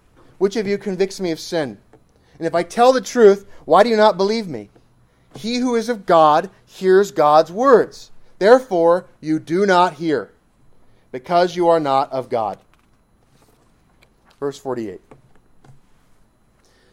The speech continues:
Then the Jews answered and said to him, "Do we not say rightly that you are a Samaritan and have a demon?" Okay, Jesus presents the truth here, shows them the rules of testimony, shows them that they are not good witnesses,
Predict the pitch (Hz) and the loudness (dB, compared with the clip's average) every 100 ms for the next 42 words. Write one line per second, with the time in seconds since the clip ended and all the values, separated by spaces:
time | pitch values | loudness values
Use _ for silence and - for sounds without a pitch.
0 | _ 156 175 151 156 151 135 135 131 113 | _ -8 -6 -4 -6 -6 -8 -8 -12 -12
1 | - 127 120 113 101 95 _ _ _ - | -12 -10 -10 -14 -16 -18 _ _ _ -20
2 | _ _ _ 143 165 214 165 143 156 - | _ _ _ -8 -6 -4 -6 -6 -10 -12
3 | 139 113 107 110 - 127 131 113 104 117 | -10 -8 -8 -8 -10 -12 -12 -14 -12 -6
4 | 127 113 110 - 104 104 117 117 113 107 | -4 -4 -8 -16 -14 -10 -10 -10 -16 -12
5 | 110 107 101 104 107 117 _ _ _ _ | -12 -12 -14 -16 -16 -18 _ _ _ _
6 | _ _ _ _ _ _ 147 147 185 202 | _ _ _ _ _ _ -14 -8 -8 -8
7 | - 185 170 175 180 - _ _ _ 135 | -12 -12 -10 -10 -14 -20 _ _ _ -20
8 | - 185 190 190 180 170 175 175 170 147 | -6 -4 -4 -8 -10 -10 -10 -10 -10 -10
9 | 139 165 156 147 - - 160 160 175 170 | -8 -8 -8 -10 -12 -10 -10 -10 -12 -10
10 | 175 196 _ _ - 160 165 175 170 151 | -10 -14 _ _ -12 -8 -8 -10 -12 -10
11 | 147 160 147 139 131 131 _ _ _ - | -8 -8 -6 -4 -4 -6 _ _ _ -20
12 | 123 139 175 165 180 185 190 175 165 180 | -8 -4 -4 -4 -8 -6 -8 -10 -12 -10
13 | 180 175 | -10 -12